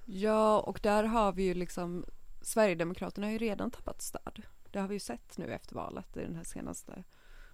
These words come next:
undersökningen från Statistiska centralbyrån. Eh, och jag tänker att vi har redan sett en skärpt retorik också från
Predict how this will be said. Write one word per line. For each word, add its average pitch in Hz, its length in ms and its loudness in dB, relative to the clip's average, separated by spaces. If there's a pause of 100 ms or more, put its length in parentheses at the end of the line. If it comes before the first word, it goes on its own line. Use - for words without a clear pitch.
undersökningen 180 800 -2
från 170 540 -6
Statistiska - 1160 -8
centralbyrån. 180 760 -4 (640)
Eh, 185 600 6
och - 600 2 (560)
jag 226 100 2
tänker 240 280 6
att - 200 -6
vi 214 400 6
har 214 180 2
redan 214 340 4
sett - 240 -2
en 185 80 2
skärpt 185 540 -2
retorik 196 1200 -4
också - 440 -4
från 160 560 -2